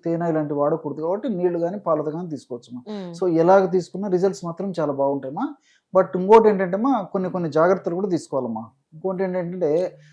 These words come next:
Speaker 1: రాత్రిపూట టయానికి నిద్రపోవడం అలవాటు చేసుకోవాలమ్మా.
Speaker 2: నిద్రపోవాలి. మ్మ్.
Speaker 1: So ఈ హర్రీ, వర్రీ, ఈ టెన్షన్ లైఫ్లో మనకు టయానికి నిద్రపోయేటువంటి ప్రాక్టీస్ తగ్గి-, తప్పిపోతా ఉందమ్మా.
Speaker 2: తగ్గిపోయింది, అవును.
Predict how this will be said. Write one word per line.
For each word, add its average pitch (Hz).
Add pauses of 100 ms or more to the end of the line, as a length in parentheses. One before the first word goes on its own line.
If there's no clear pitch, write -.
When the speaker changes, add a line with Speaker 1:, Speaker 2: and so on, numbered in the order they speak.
(180)
Speaker 1:
రాత్రిపూట 208 (600)
టయానికి 190
నిద్రపోవడం 175
అలవాటు 160
చేసుకోవాలమ్మా. 135
Speaker 2:
నిద్రపోవాలి. 143 (100)
మ్మ్. 185
Speaker 1:
So 185
ఈ 175
హర్రీ, 190 (140)
వర్రీ, 170 (1040)
ఈ 185
టెన్షన్ 170
లైఫ్లో 156 (400)
మనకు 170
టయానికి 202
నిద్రపోయేటువంటి 175 (680)
ప్రాక్టీస్ 175
తగ్గి-, 180
తప్పిపోతా 185
ఉందమ్మా. 185
Speaker 2:
తగ్గిపోయింది, 165
అవును. 165